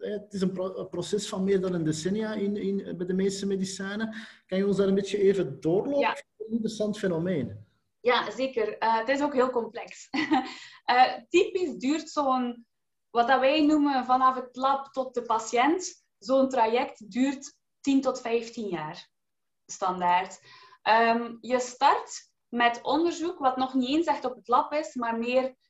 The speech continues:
Speaker 2: op de computer. Dus dan ga je in, in, eh, bioinformatica, noemen we dat ook wel, gaan proberen voorspellen via modellen, eh, hoe een bepaalde ziekte zou kunnen bestreden worden.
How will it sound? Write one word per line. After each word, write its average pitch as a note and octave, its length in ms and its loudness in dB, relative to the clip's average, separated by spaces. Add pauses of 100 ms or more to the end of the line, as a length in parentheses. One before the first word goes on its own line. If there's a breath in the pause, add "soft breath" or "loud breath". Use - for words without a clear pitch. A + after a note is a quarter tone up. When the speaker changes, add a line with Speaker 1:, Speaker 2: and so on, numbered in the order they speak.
(140)
Speaker 2:
op A#3 160 0
de A#3 60 -8
computer. A3+ 640 -6 (480 soft breath)
Dus A#3 120 -6
dan A#3 140 2
ga B3+ 200 4
je B3 360 2
in, A#3+ 320 -6
in, A3+ 320 -4
eh, G#3 460 -4
bioinformatica, B3 1160 -2
noemen D#4 260 4
we C#4 60 -4
dat C4 120 -4
ook C#4+ 120 -6
wel, D4 160 4
gaan B3 260 -2
proberen C4 500 -2
voorspellen C4+ 720 0
via A#3 420 2
modellen, G#3 640 -4 (380 loud breath)
eh, A3 280 2 (140)
hoe A#3 360 -2
een C4+ 100 2
bepaalde B3 460 2
ziekte B3+ 680 -4 (180)
zou A3 320 -2
kunnen A3+ 260 -4
bestreden G#3 520 -6
worden. F#3+ 480 -10